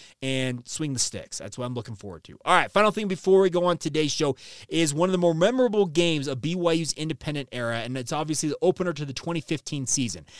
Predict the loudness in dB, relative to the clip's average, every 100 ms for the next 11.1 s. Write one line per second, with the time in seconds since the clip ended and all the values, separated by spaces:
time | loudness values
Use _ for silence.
0 | -20 -2 0 2 0 0 0 2 2 2
1 | 0 -2 0 0 2 0 2 0 -2 -2
2 | -4 -4 -4 -6 -6 -6 -4 -6 -6 -6
3 | -6 -6 -6 -4 -2 0 2 2 0 -2
4 | -6 -14 -4 -2 -2 4 6 6 6 4
5 | 4 0 -6 -4 -2 -2 0 -2 0 0
6 | 2 2 2 -2 -4 -4 -4 -6 -6 0
7 | 0 0 -2 -2 0 2 0 2 0 -2
8 | -2 -2 -2 -4 -16 -20 _ 0 0 0
9 | 0 -2 -4 -10 -12 -4 2 2 2 -2
10 | 0 -2 -2 -6 -16 -6 -6 -6 -4 0
11 | 0